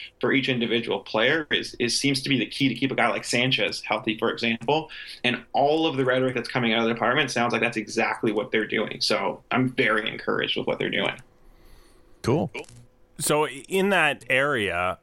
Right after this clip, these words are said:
Speaker 3: uh, as far as tracking things and, and, um, analyzing things like fatigue, uh, we've seen with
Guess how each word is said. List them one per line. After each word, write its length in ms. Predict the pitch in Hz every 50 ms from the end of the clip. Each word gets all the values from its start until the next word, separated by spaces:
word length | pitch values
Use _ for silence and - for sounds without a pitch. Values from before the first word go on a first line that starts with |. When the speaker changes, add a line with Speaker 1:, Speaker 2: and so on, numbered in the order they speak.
| - - -
Speaker 3:
uh, 120 | - 120 - -
as 200 | 135 127 - -
far 180 | 139 127 117
as 120 | 113 - -
tracking 500 | - - 131 117 107 - 117 110 107 -
things 420 | 117 110 107 104 104 104 101 107
and, 460 | - 107 101 98 98 92 95 95 - -
and, 500 | 98 92 95 95 95 92 90 90 87 92
um, 520 | 90 87 87 85 90 90 90 90 90 90 - - -
analyzing 1000 | 120 117 123 123 120 110 104 98 98 101 98 107 104 98 95 95 92 - - - -
things 320 | - - 139 139 123 104 110
like 320 | 107 98 92 90 - - -
fatigue, 680 | - - 113 - - 110 90 80 80 85 90 98 104 - - - - - - - -
uh, 300 | 104 104 101 104 104 90 - _ _ - - - _ - -
we've 300 | 139 131 127 127 120 110
seen 540 | - - 151 156 151 147 143 135 127 123 120 110 -
with 200 | 113 110 107